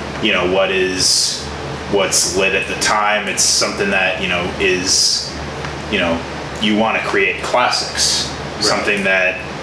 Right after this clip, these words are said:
Speaker 1: no matter the generation, the age range, or what's going on in the world, people are going to take meaning and love it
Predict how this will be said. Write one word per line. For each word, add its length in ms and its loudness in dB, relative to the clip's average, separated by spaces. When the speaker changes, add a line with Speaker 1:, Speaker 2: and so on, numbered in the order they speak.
Speaker 1:
no 100 2
matter 260 2
the 100 -2
generation, 680 2
the 180 0
age 240 0
range, 600 2
or 640 2
what's 260 0
going 220 2
on 180 2
in 80 0
the 60 2
world, 300 2
people 320 0
are 120 2
going 280 0
to 180 -2
take 480 -2
meaning 400 2
and 320 0
love 240 4
it 180 0